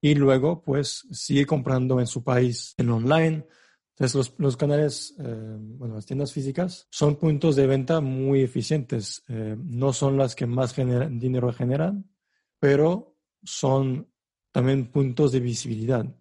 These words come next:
Eh, y también el hecho de tener tiendas propias da mucho más credibilidad a la marca. Eh, cuando alguien busca Brava, ve que tenemos dos tiendas, que las reseñas de las tiendas son muy buenas,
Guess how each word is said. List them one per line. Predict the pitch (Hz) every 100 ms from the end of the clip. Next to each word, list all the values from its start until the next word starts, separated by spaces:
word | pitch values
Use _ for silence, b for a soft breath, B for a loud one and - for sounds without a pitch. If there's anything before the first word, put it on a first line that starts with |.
| _
Eh, | 139 107 110 190
y | 143
también | 123 131 139 147 147 143 b b b b _ _
el | -
hecho | 123 147
de |
tener | 139 139 - -
tiendas | 139 127 120 - - _ _ -
propias | - 143 139 139 151 - _ _ _ _ _ _
da | 147 127
mucho | 131 139
más | 139 127
credibilidad | - 117 110 110 127 107 110 _
a | 160
la | 110
marca. | 110 110 110 101 _ _ _ _ _ _ _ -
Eh, | 110 104 107
cuando | - 113 117
alguien | 117 117 123 120
busca | 120 123 - 127 120
Brava, | 117 131 131 127 131 123 - _ _ _ -
ve | 113 120 120
que | 120
tenemos | 131 120 117
dos | 120 113
tiendas, | 147 139 131 131 123
que | -
las | 117 113
reseñas | 117 120
de | 120
las | 120
tiendas | 123 123
son | 123
muy | 120
buenas, | 120 143 139 131 123 -